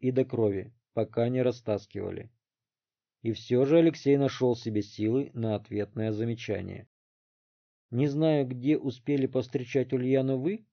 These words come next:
господин подъясаул, а только я договаривался о свидании несколько дней назад, и..." Алёша кивнул на букет. "К нему готовился.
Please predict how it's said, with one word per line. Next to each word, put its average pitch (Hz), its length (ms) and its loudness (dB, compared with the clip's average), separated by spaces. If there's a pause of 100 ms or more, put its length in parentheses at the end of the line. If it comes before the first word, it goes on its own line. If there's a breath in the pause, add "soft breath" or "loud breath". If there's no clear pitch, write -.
(120)
господин 117 760 0
подъясаул, 110 920 -2 (520)
а 131 100 0
только 175 320 2
я 170 160 6
договаривался 160 720 4
о 127 60 0
свидании 147 520 0
несколько 143 540 -2
дней 123 240 -2
назад, 113 480 -2 (120)
и..." 175 280 -4 (680)
Алёша 135 400 4
кивнул 117 320 -2
на 113 140 -2
букет. 107 360 -4 (420)
"К 127 80 0
нему 143 280 2
готовился. 160 760 -2